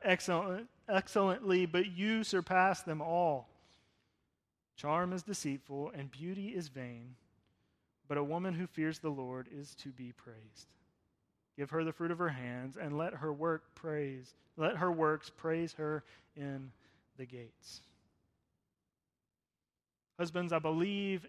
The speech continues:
if Proverbs wants you to remember one thing, it is that you should sing your wife's praises early and often. You should sing her praises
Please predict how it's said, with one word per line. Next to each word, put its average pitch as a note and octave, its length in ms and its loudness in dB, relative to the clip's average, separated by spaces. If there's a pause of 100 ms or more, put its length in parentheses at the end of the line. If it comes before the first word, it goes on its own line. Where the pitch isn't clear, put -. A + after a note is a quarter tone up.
if F#3 440 0
Proverbs F3 540 0
wants F3+ 260 -4
you F3 120 -6
to F3 240 -6
remember D#3+ 580 0 (260)
one E3 280 -4
thing, C3+ 300 -6 (1400)
it E3 60 -8
is D3+ 120 -4
that D3+ 160 -2
you E3+ 180 -6
should E3 240 -4
sing F#3+ 400 -2
your F3+ 160 0
wife's E3 340 2
praises C#3+ 520 -2
early D#3 540 -4
and C3 160 -12
often. B2 360 -20 (3750)
You F#3+ 200 0
should F3+ 240 0
sing G#3 440 0
her F#3 280 0
praises D#3+ 680 0